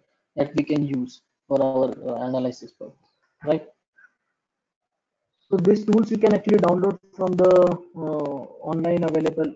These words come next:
These tools are available online. So G C Weaver and H P JMeter you can, uh, download. But before that, I would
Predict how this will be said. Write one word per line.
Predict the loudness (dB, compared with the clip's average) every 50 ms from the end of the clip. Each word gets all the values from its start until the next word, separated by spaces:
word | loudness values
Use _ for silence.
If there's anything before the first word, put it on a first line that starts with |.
| -10
These | -10 -10 -8 -8 -8 -8 -6
tools | -6 -6 -6 -4
are | -2 -2
available | -2 -2 -2 -4 -4 -4 -4
online. | -4 -6 -8 -8 -10 -10 -12 -12 -12 _
So | -12 -12
G | -10 -10 -10 -8
C | -8 -8 -8
Weaver | -6 -6 -6 -6 -8
and | -8 -10 -12
H | -14 -16 _ _
P | -12
JMeter | -10 -10 -10 -10 -12 -12 -12 -12 -12
you | -12 -14
can, | -14 -16 -16 -18 -20 -20 -18
uh, | -18
download. | -14 -14 -12 -12 -12 -10 -12 -12 -14 -16 -20 -20 -20 _ _ _
But | -4 -2 -2 -4 -6 -6
before | -6 -6 0 2 2 2 4
that, | 2 0 2 0 -2
I | -4 -4 -4
would | -4 -4 -2